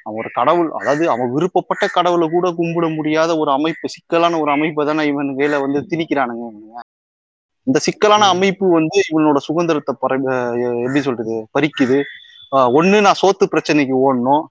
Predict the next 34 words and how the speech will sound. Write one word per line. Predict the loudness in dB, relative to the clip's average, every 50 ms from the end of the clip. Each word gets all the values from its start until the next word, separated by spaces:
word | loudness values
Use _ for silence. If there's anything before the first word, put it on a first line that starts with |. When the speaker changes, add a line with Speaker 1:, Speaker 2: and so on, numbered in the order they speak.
| _ -6
Speaker 1:
இல்லைன்னா | -4 0 0 0
சடங்கு | 0 0 0 0 2 2 2 2
பிரச்சனைக்கு | 2 0 -2 -2 -2 -6 -4 -4 -4
ஓடணும் | -4 -4 -4 -4 -6 -10 -12 -14 _ _ _
அப்படின்னு | -10 -10 -4 _ 2 2 4 4 4
ஒரு | 4 4 4
மனுஷனா | 2 4 2 2 0 0 0 2 2 2 2
எனக்கு | 0 -2 -4 -6 -6 -6
வந்து | -4 -2 -2
இந்த | -2 -2 -4 -6 _ _ _ _ _ _ _ _ _ _ _ _
குடும்ப | _ -4 -2 -2 0 -2 -2
கட்டமைப்பு | -4 -4 -6 -4 -4 -4 -6 -8 -10 -10
வந்து | -8 -6 -4 -2
மாத்தி | 0 0 0 0 -2 -4
வச்சிருக்குல்ல. | -6 -6 -6 -6 -12 -10 -8 -8 -6 -6 -6 -8 -8 _ _ _ _ _ _ _ _ _ _ _ _ _ _ _ _ _
என்னோட | 0 2 4 4 4 4 4
Speaker 2:
ம், |
ம், | 4
Speaker 1:
லைஃப்பை | 4 2 2
Speaker 2:
ம். | 2
Speaker 1:
நான் | 0 0
எப்போ | 0 -2 -4 _ -2 0
வாழ்வேன் | 4 4 4 4 4 2 0 -2 -6 -4 -4
அப்படின்னு | -6 -2 0 -2 0 0
அந்த | -2 -4 -4 2 2
கேள்விக்குறி | 4 4 4 2 0 0 0 0 0 0 -2 -2
தான், | -2 0 0 2 2 0 0 -2 -6 -10
அந்த | -10 -6 -6 -6 -6
கேள்வி | 0 2 4 4 4 2 0 0
தான் | 0 2 2 2 2 0
எனக்கு | -4 -4 -6 -6 -4 -2 -2 -2 -2
மன | -2 -2 0 0
அழுத்தத்தை | 0 0 -2 -2 -6 -8 -8 -8 -10
கொடுக்குது, | -8 -8 -10 -8 -8 -6 -4 -2 0 0 -2 -4